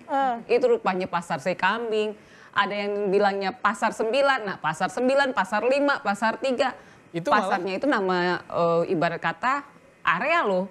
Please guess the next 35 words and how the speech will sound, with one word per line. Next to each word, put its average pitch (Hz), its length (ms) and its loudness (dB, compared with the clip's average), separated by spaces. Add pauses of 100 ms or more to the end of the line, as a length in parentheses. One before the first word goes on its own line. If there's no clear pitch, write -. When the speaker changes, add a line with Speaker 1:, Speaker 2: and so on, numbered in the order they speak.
Speaker 2:
bukannya, 190 480 0
eh, - 320 -2
Speaker 3:
Oh, 440 100 0
Speaker 2:
pasar 571 300 2
itu 605 240 4
Speaker 3:
bukan - 160 0
Speaker 2:
dalam 165 240 0
Speaker 3:
tempat - 160 0
Speaker 2:
arti 196 160 -8
Speaker 3:
berjualan 190 320 0
Speaker 2:
pasar, 330 240 0
Speaker 3:
ya? 190 160 0
Speaker 2:
tukang 196 180 0
ju-, 185 160 -4
tempat 190 260 0
jualan, 262 380 0
malah 214 220 0
kebalikannya 330 720 0
tuh. 302 240 4 (280)
Speaker 1:
Oh, 359 220 -2
jadi 277 400 -2
Speaker 3:
Oke. 226 160 0
Speaker 1:
bahasanya 269 580 -2
bahasa 233 320 -4
Indonesia, 226 380 0
tapi 311 240 2
Speaker 2:
Iya. 277 160 4
Speaker 1:
punya 277 220 2
makna 277 400 -4
dan 262 200 0
bunyi 302 380 -2
yang 262 100 -2
berbeda 220 400 0
arti 240 460 -4
ya? 185 140 -2